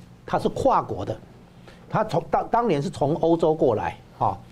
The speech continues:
包括那个罗斯柴尔德家族了，包括共济会、光明会这些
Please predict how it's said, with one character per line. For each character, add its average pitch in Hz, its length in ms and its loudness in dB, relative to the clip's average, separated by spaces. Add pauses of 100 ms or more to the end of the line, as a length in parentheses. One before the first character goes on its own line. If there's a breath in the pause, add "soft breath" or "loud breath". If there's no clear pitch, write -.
(180)
包 165 140 2
括 160 180 0
那 147 160 2
个 135 120 2
罗 123 140 4
斯 143 140 0
柴 131 160 2
尔 131 80 4
德 120 120 4
家 131 240 2
族 113 200 -2
了， 104 100 2
包 139 180 0
括 135 200 0
共 139 240 0
济 131 180 4
会、 131 140 4
光 139 200 0
明 117 160 2
会 131 140 4
这 131 160 4
些 127 240 2